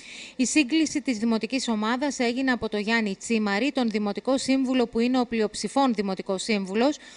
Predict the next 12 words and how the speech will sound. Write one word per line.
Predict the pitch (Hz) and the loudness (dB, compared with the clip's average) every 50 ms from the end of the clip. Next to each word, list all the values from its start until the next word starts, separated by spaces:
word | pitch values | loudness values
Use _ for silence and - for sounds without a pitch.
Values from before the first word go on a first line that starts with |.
| - - - - - | -20 -20 -20 0 4
και | - | 8
ο | 262 262 | 8 8
οποίος | 254 262 262 302 320 339 311 | 8 6 4 2 4 2 2
στην | - - 285 254 | 2 0 0 2
τοποθέτησή | 226 233 - 208 202 - 277 277 - 233 202 - - 277 302 | 2 0 0 0 0 2 2 0 0 0 -4 0 0 0 0
του | - 311 294 | 2 0 0
αναφέρθηκε | 269 233 214 - - 233 247 247 - 285 - 285 | 0 0 0 0 0 0 0 0 -2 -2 0 0
στο | 254 - - 254 | -2 0 0 0
νομικό | 233 226 220 220 214 214 - 302 294 | 2 2 2 0 0 2 2 2 2
σκέλος | - - - 240 226 208 214 196 - | 2 0 0 0 0 0 0 -2 -4
της | - 214 196 175 | -6 -6 -4 -2
διαδικασίας, | 180 214 196 190 175 180 - 180 175 - - 214 214 214 247 285 | 0 0 2 0 0 -2 -4 -4 -4 -2 0 2 2 4 2 2